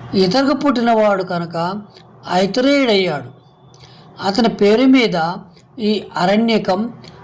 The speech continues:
ఐతరేయ అరణ్యకం అయింది. దీనిలో ముప్పై మూడు మంత్రాలు ఉన్నాయి.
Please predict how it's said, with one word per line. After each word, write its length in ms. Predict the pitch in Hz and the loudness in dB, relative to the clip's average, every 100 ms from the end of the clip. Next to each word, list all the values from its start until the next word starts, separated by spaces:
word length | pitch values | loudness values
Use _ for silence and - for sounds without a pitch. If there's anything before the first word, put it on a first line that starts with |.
| - 170 | -8 -2
ఐతరేయ 540 | 202 208 277 262 247 - - | -2 2 2 4 2 -2 -4
అరణ్యకం 540 | 180 196 196 196 226 - - - | -4 -2 -4 -4 -6 -8 -18 -10
అయింది. 460 | 160 170 156 123 - - - - - - - - - - 196 | -4 -2 -2 -4 -8 -20 -20 -20 -20 -20 -18 -18 -18 -6 2
దీనిలో 680 | 175 220 220 185 175 202 - - - - | 4 4 4 2 0 -2 -6 -20 -16 0
ముప్పై 300 | 214 214 226 | 0 2 0
మూడు 300 | 208 185 185 | 2 2 2
మంత్రాలు 580 | 196 175 170 196 220 254 | 2 0 0 2 2 2
ఉన్నాయి. 380 | 208 180 139 | 0 -2 -6